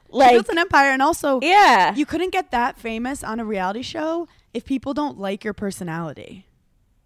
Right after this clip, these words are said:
Speaker 2: Exactly. And also, Keeping Up with the Kardashians, there are a few episodes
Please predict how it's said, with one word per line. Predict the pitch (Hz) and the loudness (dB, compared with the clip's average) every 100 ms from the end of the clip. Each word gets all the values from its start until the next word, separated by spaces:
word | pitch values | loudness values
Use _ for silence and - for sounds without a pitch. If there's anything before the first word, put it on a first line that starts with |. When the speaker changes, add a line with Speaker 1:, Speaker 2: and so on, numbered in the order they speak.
| _ _ - | _ _ -14
Speaker 2:
Exactly. | 196 226 233 196 170 | -2 0 2 -2 -2
And | 214 - | -4 -2
also, | 214 233 226 196 175 - _ _ _ _ _ _ _ | -2 0 0 -2 -2 -8 _ _ _ _ _ _ _
Keeping | - 240 277 | -10 -8 -6
Up | 302 | -6
with | 330 | -8
the | 339 | -8
Kardashians, | 339 277 190 151 - 240 254 262 277 262 - _ _ _ _ _ _ _ | -4 -2 -2 -2 -6 -10 -8 -8 -10 -12 -18 _ _ _ _ _ _ _
there | 185 190 175 262 - | -6 -2 0 0 -2
are | 302 320 339 - _ - - | -2 -2 -4 -8 _ -20 -12
a | 165 | -10
few | - - 220 233 - | -10 -8 -6 -4 -4
episodes | 151 208 - 254 269 247 - | -6 -8 -6 -2 -2 -4 -14